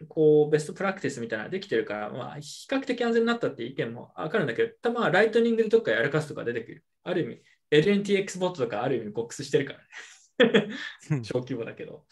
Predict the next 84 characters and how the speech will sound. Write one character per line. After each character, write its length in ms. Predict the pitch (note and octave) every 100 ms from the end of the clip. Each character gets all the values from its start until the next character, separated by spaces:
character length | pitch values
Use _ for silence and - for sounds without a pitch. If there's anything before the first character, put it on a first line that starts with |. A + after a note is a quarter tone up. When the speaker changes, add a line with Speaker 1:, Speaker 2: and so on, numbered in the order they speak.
| _ _ _ _ _ _ _ -
Speaker 1:
だ 120 | F3
か 80 | F3
ら、 160 | C#3 -
ち 360 | - _ -
ょ 60 | F4
っ 20 |
と 60 | A3
例 180 | G#3+
え 20 | C4
ば、 60 |
ウ 60 | D3+
ォ 80 | E3+
レ 80 |
ッ 60 | G#3
ト 140 | A3+ G#3+
サ 140 | A#3
ト 100 | G3+
シ 100 | -
と 80 | A#2
か 100 | A2
が、 520 | C#3+ C#3+ B2 A2 -
そ 140 | - A#2+
れ 60 |
で 120 | A2+
ね、 120 | C3 D3+
ハ 560 | C3 A#2 A#2 A#2 A2+
ッ 20 |
ク 120 | A2+ -
さ 120 | A#2
れ 80 | A#2
て、 340 | E3 B2+ -
全 200 | - B2+
部、 200 | G#2+ - - A2
例 80 |
え 40 | G#2+
ば 80 | G#2
お 40 |
金 320 | G#2+ G#2+ - _ _
取 100 | C#3
ら 20 | D3+
れ 80 |
ち 60 | G2+
ゃ 40 | G2
っ 40 |
た 80 | -
と 80 | -
か 100 | A#2
っ 80 |
て 80 | -
な 80 | C3
る 160 | B2 -
と、 340 | F3 A#2+ -
結 200 | F#3+ F#3 -
構 120 | G#2+
こ 100 | A2+
れ 60 | A2
は 80 |
問 140 | A2 A#2
題 120 | G#2+
に 60 | A2+
な 80 |
る 200 | A2 - _
か 200 | _ -
も 80 |
し 120 | - A#2+
れ 80 |
な 100 | A2+
い 20 | A#2
な 60 |
っ 100 | C3+
て 60 | -
い 40 |
う 20 | A2+
の 40 |
は 60 | -
同 200 | G#2 A2
意 200 | - -
で 100 | -
す 140 | -
ね。 180 | C3+ _ _ _ _
は 80 | A2
い。 40 |
Speaker 2:
う 20 |
ん。 200 | G#2+ G2